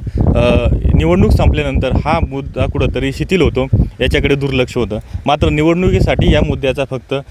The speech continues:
राजकारणासाठी, अ, वापर न करता,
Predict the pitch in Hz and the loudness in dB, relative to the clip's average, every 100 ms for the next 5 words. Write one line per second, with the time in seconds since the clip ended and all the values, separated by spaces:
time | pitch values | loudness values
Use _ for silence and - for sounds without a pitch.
0 | - - 117 120 - 143 131 123 127 139 | -16 -6 -2 0 0 -2 0 -2 -2 -4
1 | - - 113 117 120 143 135 143 127 104 | 0 2 2 2 0 -2 -2 -4 -4 -6
2 | 104 | -6